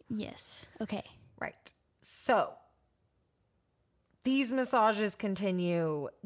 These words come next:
Speaker 2: daily for a period of time, each ending with Jose being molested or fondled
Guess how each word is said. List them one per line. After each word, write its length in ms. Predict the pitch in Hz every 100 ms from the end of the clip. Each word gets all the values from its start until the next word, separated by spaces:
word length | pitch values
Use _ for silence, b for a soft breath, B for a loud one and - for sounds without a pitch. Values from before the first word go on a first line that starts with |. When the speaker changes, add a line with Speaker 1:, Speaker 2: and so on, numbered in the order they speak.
| 165
Speaker 2:
daily 600 | 202 180 165 135 117 135
for 400 | - 190 170 156
a 200 | 170 160
period 380 | 175 160 156
of 120 | 139 -
time, 460 | 151 107 69 170 - _ _ -
each 280 | 214 208 -
ending 680 | - 190 180 175 175 170 165 -
with 240 | 190 170
Jose 400 | 202 190 170 170
being 280 | 160 165 151
molested 640 | 147 143 143 160 - 156 147
or 120 | 143
fondled 840 | - 151 151 151 151 151 151 156